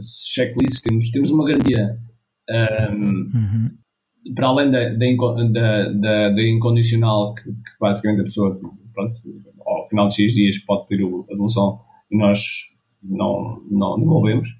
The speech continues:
Speaker 1: Ehm, mas também, também temos uma garantia condicional que é doze meses, daqui a doze meses,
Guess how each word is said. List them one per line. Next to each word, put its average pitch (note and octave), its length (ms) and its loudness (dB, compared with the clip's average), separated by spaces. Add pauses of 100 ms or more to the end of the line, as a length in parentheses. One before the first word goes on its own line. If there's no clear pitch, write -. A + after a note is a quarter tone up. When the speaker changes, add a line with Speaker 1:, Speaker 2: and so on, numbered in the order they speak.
(120)
Speaker 1:
Ehm, A2 580 0
mas A2+ 240 -2
também, C#3+ 280 2 (420)
também C3 220 0
temos C3 180 0
uma C3 140 0
garantia B2+ 240 0
condicional B2 560 0
que C3+ 100 -6
é C3 200 -4 (1160)
doze C#3+ 300 2
meses, D#3 440 0
daqui B2+ 260 2
a - 20 0
doze C3+ 280 0
meses, D3 560 -2